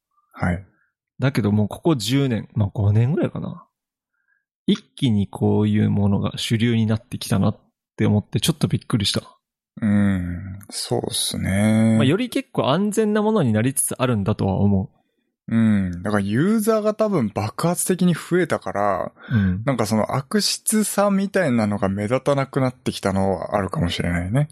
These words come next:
Speaker 2: ああ、そうかもね。
Speaker 1: うん。
Speaker 2: あとは課金しているユーザー？
Speaker 1: うん。
Speaker 2: ちゃんとしたあのアプリあるじゃん。
Speaker 1: はい。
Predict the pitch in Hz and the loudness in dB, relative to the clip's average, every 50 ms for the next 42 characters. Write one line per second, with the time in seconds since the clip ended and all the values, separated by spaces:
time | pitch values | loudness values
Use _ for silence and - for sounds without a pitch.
0 | - - 143 135 127 120 110 107 101 101 92 - - - - 123 110 - - - | -6 -4 -2 0 0 2 0 0 0 -2 -4 -6 -4 0 0 0 0 0 -2 -2
1 | 120 131 151 208 - _ _ _ _ - - 107 104 101 95 90 87 87 95 101 | 0 0 0 0 -2 _ _ _ _ -4 0 0 2 2 2 0 -2 -4 -6 -10
2 | 110 117 185 - - - - - - 175 165 - - - 247 254 247 247 226 - | -8 -6 -4 -2 -2 -2 -2 -2 -4 -4 -4 -4 -4 -2 0 2 2 2 0 0
3 | - - - - 240 240 208 - - _ _ - 156 151 165 160 - - - 151 | -2 -2 -2 -2 0 2 0 0 -2 _ _ -2 0 2 2 0 0 -2 -2 0
4 | 135 143 143 131 113 131 123 120 127 151 185 - _ _ _ _ _ _ - - | 2 2 2 2 0 0 0 0 0 -2 -6 -8 _ _ _ _ _ _ -4 0
5 | 113 107 98 92 90 95 104 - _ _ _ _ _ - - 208 226 220 - 220 | 0 2 2 0 -2 -4 -8 -14 _ _ _ _ _ -4 -2 -2 -2 0 0 -2
6 | - - - 202 185 185 180 165 160 156 - 165 139 120 120 113 104 95 92 - | 0 0 0 0 0 0 0 0 0 0 -2 -2 0 0 0 0 0 -2 -6 -10
7 | - - _ _ _ _ _ _ _ _ - - 98 92 87 92 | -14 -20 _ _ _ _ _ _ _ _ -4 -2 0 0 0 -2